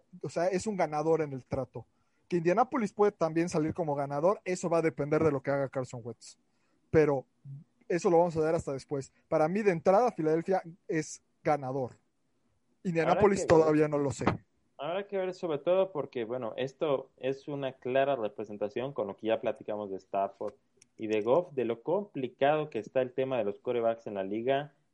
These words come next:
Speaker 2: De verdad que cada vez hay menos que uno pueda decir, "Este es un quarterback confiable", y cada vez más equipos buscando,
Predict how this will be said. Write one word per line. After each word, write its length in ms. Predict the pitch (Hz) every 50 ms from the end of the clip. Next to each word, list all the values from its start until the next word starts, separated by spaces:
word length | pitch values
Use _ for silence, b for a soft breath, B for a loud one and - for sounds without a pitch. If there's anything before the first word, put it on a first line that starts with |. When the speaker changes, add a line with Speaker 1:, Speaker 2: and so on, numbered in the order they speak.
| _ _ -
Speaker 2:
De 60 | 104
verdad 200 | 104 113 135 -
que 80 | 131 -
cada 300 | - 123 123 123 123 117
vez 240 | 117 120 120 -
hay 120 | 127 120 117
menos 540 | 113 110 110 117 127 131 135 135 139 135 _ -
que 100 | - 107
uno 240 | 110 110 113 110 -
pueda 240 | - 113 113 110
decir, 460 | 104 98 95 - - 120 117 113 - _ _ _ _ _ _ _ -
"Este 180 | 113 117 -
es 60 | - -
un 100 | 123 117
quarterback 320 | - 117 113 113 110 110
confiable", 580 | - 107 98 - - 113 117 123 143 151 151 143
y 80 | 127 -
cada 260 | - 120 123 131 135
vez 180 | 127 135 131
más 200 | 131 131 135 - -
equipos 360 | 131 _ - - - 143 131
buscando, 680 | 117 104 - - - 127 151 190 208 170 120 107 104